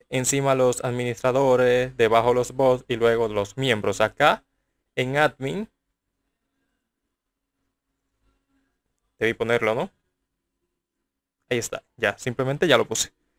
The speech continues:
Entonces acá en bot ya está, ya está puesto. En los permisos, los bots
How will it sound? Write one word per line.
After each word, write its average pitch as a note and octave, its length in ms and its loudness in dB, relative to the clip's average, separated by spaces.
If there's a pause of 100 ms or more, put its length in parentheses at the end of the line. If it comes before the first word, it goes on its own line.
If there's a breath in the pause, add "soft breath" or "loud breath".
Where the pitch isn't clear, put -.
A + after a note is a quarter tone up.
(240)
Entonces F3+ 460 -2
acá B2+ 280 0
en D3+ 120 -4
bot G3 220 0 (180)
ya B2 120 2
está, A#2+ 340 -2
ya A#2+ 120 -8
está A#2 140 -6
puesto. - 340 -8 (480)
En G#3 100 -2
los A#3 160 6
permisos, G3+ 840 2 (1200)
los B2+ 260 2
bots C#3+ 340 4